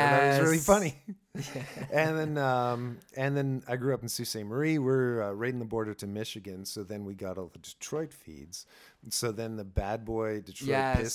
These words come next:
Speaker 1: Pistons,
Speaker 2: fun to
Speaker 1: that
Speaker 2: watch.
Speaker 1: was my team. They were incredible. Young Dennis Rodman, Joe Dumars, like, just, like, freaking, oh my God, it's
Speaker 2: And different
Speaker 1: so
Speaker 2: from all
Speaker 1: good.
Speaker 2: the other teams, so exciting and right next door.
Speaker 1: Yeah, yeah.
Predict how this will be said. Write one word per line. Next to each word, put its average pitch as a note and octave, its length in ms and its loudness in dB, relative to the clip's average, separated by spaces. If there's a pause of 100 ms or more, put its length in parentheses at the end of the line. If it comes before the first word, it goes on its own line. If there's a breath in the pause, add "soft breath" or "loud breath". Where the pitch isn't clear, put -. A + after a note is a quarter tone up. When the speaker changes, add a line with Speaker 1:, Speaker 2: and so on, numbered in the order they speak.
Speaker 1:
Pistons, E3+ 240 0
Speaker 2:
fun C#3+ 160 2
to C#3 80 0
Speaker 1:
that A2 300 4
Speaker 2:
watch. A#2+ 80 2
Speaker 1:
was A2+ 180 0
my F#2+ 200 -6
team. B2 680 -4
They A2 100 -4
were A2+ 220 -8 (140)
incredible. E3+ 920 -6 (320 loud breath)
Young A2+ 480 -2
Dennis B2+ 400 -2
Rodman, A#2+ 600 -4
Joe A#2 260 -4
Dumars, A#2 800 -6
like, G2+ 180 -8
just, A#2 380 -10
like, G#2 240 -10
freaking, - 480 -14 (320)
oh B2 260 -2
my F2+ 160 -12
God, F#2+ 320 -8
it's E2+ 140 -10
Speaker 2:
And C3+ 120 -2
different C3 300 0
Speaker 1:
so F#2 40 -10
Speaker 2:
from A#2+ 140 0
all C3 120 4
Speaker 1:
good. C#3 60 0
Speaker 2:
the C#3 40 0
other C3+ 100 -2
teams, C3 280 -8
so C#3 140 -4
exciting C3 340 -6
and B2 120 -6
right B2 200 -6
next A#2 260 -10
door. G#2+ 380 -12
Speaker 1:
Yeah, D3+ 240 2
yeah. B2+ 320 0